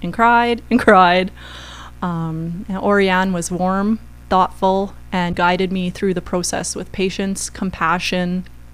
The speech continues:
allowed me to open up, allowed me to cry, allowed me to be a hot mess. Um, no judgment.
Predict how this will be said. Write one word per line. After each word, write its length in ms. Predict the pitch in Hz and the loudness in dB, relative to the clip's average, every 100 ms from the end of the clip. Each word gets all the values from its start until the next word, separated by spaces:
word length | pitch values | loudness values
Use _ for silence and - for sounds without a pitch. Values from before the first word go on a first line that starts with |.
| - - - | -20 -20 -12
allowed 380 | - 190 175 180 | -2 2 4 2
me 100 | 190 | 0
to 80 | 190 | 0
open 280 | 185 185 185 | 0 0 0
up, 320 | 175 175 - - - | 0 0 -4 -8 0
allowed 320 | 185 170 175 | 2 2 2
me 100 | 196 | -2
to 60 | |
cry, 760 | 190 - 190 175 175 175 175 185 - | -4 -2 0 2 0 -2 -4 -6 -4
allowed 320 | 175 170 175 | -2 0 0
me 100 | 190 | 0
to 60 | 190 | 0
be 120 | 190 | 0
a 80 | 175 | -2
hot 300 | - 190 208 | 0 2 4
mess. 580 | 202 196 208 - - - - - - - - - - 185 | 4 4 2 0 -4 -6 -18 -18 -18 -18 -20 -20 -14 -8
Um, 380 | 170 165 165 | -6 -4 -2
no 160 | 175 208 | 0 2
judgment. 640 | 214 208 202 214 220 - | 4 2 4 4 2 -2